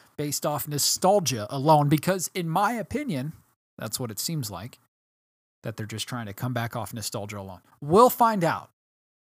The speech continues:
as we break it down through the story, the downfall, and the possible comeback of Midwest Airlines coming up after the break. So,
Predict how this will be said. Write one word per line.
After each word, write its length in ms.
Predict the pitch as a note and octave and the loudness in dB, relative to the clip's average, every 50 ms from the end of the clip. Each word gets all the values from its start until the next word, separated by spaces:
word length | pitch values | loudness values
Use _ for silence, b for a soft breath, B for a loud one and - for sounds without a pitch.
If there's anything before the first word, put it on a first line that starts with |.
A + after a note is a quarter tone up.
| _ _ - | _ _ -8
as 140 | - B2+ A2+ | -8 -6 -4
we 100 | B2+ C3+ | -4 -4
break 320 | B2+ - D3 E3 F3+ E3+ - | -4 -2 0 0 0 0 0
it 160 | G3+ F3+ D#3+ | -2 -2 -2
down 440 | E3 D3+ C3 A2 F#2+ F#2+ G2+ G#2 - | -4 -6 -4 -6 -8 -10 -12 -14 -14
through 160 | - - C#3 C3 | -8 -6 -4 -2
the 100 | B2 A#2 | 0 0
story, 520 | - - - F3 F3 F3+ F3 F3+ F#3 F3+ | 0 2 2 2 2 4 4 2 0 -2
the 100 | D#3+ E3 | -4 -6
downfall, 600 | C#3+ B2 D3 C#3 C#3+ D3+ C3+ - B2 G2+ G2 F#2 - | -4 -2 -2 0 0 -2 -2 -2 -4 -4 -4 -6 -6
and 100 | A#2+ A#2 | -6 -6
the 60 | G#2+ | -4
possible 400 | - - C#3+ C#3+ - - D3 D3 | -2 0 0 0 0 0 -2 -2
comeback 400 | B2+ - C#3+ B2+ A#2+ G#2+ G2+ - | -2 -4 -4 -4 -6 -8 -10 -12
of 100 | A#2 G#2+ | -14 -12
Midwest 320 | B2 B2 B2 A#2+ G#2+ - | -12 -10 -10 -8 -8 -6
Airlines 320 | - A#2+ A2+ A2 G2 F#2+ - | -6 -4 -4 -4 -4 -6 -4
coming 280 | - - D#3 D3+ C#3+ | 0 2 2 2 2
up 100 | C3 A2 | 0 0
after 220 | - A#2 G#2+ - A2+ | 0 -2 -4 -4 -6
the 80 | G#2 | -8
break. 320 | F#2+ G#2 G2 F2+ - - - _ _ _ _ _ _ _ _ _ _ _ _ _ _ _ _ _ - B B B B B B B | -6 -6 -6 -6 -8 -12 -20 _ _ _ _ _ _ _ _ _ _ _ _ _ _ _ _ _ -20 B B B B B B B
So, 400 | - - - F3+ C#3+ F#2 - | 0 2 4 4 4 2 0